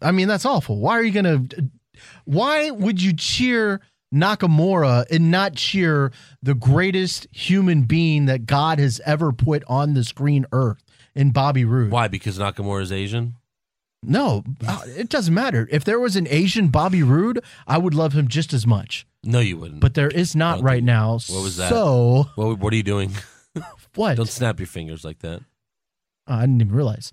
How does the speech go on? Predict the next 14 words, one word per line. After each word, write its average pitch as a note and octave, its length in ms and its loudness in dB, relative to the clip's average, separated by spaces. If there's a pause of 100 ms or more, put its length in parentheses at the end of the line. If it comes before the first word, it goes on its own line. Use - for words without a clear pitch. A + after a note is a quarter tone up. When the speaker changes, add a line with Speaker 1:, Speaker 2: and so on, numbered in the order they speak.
(160)
Speaker 2:
Oh, G2+ 140 0
Speaker 1:
It E3 40 0
doesn't A#3 220 2
Speaker 2:
okay. B3+ 80 2
Speaker 1:
matter. C#3+ 200 2 (340)
I'm D#3+ 120 2
just E3+ 160 -2
saying E3 280 2
Bobby F#3+ 320 0
Roode F#3 240 2
is C#3+ 160 2
so C4+ 680 -2
much A#3+ 480 -2
better C3 540 2